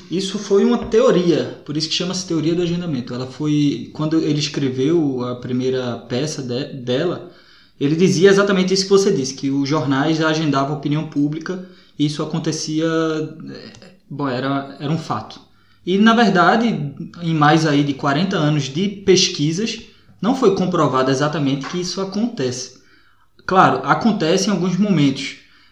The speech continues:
mas ela não acontece de forma objetiva, ela não é um fato. Não é assim, o jornal fala isso, isso vai ser agendado. Não,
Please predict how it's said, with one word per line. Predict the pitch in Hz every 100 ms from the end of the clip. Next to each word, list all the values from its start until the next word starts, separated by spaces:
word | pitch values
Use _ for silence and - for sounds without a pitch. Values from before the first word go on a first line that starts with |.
| _
mas | 156 151 175 180
ela | 180
não | 180 180
acontece | 180 185 - 156 170 -
de | 165 165
forma | 175 165 175 170 165 165 156 139 -
objetiva, | 156 156 175 175 - 139 127 127
ela | 131
não | 143 160
é |
um | 185
fato. | 185 151 123 - - -
Não | 139
é | 143
assim, | 160 147 143 127
o | 131
jornal | 127 143 135 131 139
fala | 139 135
isso, | 190 196 196
isso | 202 214 - - -
vai | 151 160
ser | -
agendado. | 170 170 139 120 120 156
Não, | 131 -